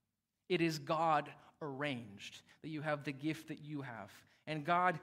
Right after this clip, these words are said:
wants to use you. And in fact, to refuse to be used would be rebellion.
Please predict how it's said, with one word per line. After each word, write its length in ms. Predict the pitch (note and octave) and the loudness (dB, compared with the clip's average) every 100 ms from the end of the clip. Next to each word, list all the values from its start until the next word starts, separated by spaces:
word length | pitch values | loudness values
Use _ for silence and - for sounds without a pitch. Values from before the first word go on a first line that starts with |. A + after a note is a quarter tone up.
| - - - | -8 -20 -10
wants 500 | C#3+ C#3+ G#3+ A3+ - - | -4 4 4 4 -4 -4
to 80 | E3 | -6
use 500 | C#3+ C#3+ C#3 C3 - | -4 -4 -4 -6 -10
you. 60 | - - _ _ _ _ - | -14 -20 _ _ _ _ -6
And 80 | D#3 | -4
in 120 | D3+ | -4
fact, 500 | - G#3+ G3+ - - - - | 4 6 6 2 -10 -18 -14
to 120 | - E3+ | -6 -4
refuse 580 | D3+ - G#3 C4+ C4+ - | -4 -4 0 2 2 0
to 100 | A3 | -2
be 120 | F#3 | 0
used 760 | E3 D3 C#3 C#3+ F3 - - - _ _ _ _ _ _ - | -2 0 0 0 -4 -8 -14 -18 _ _ _ _ _ _ -12
would 100 | C3 | -6
be 100 | C#3 | -6
rebellion. 500 | C3+ E3+ G3+ A#2+ | -4 -4 -4 -8